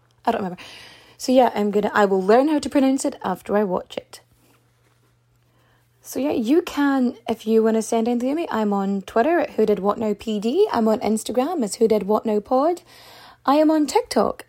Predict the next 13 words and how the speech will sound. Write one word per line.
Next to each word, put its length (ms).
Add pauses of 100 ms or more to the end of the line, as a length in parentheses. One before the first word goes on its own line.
as 140
Who 140
Did 180
What 200
Now 140
Pod. 460 (500)
And 340
you 100
can 120
always 280
email 320
me 320
at 260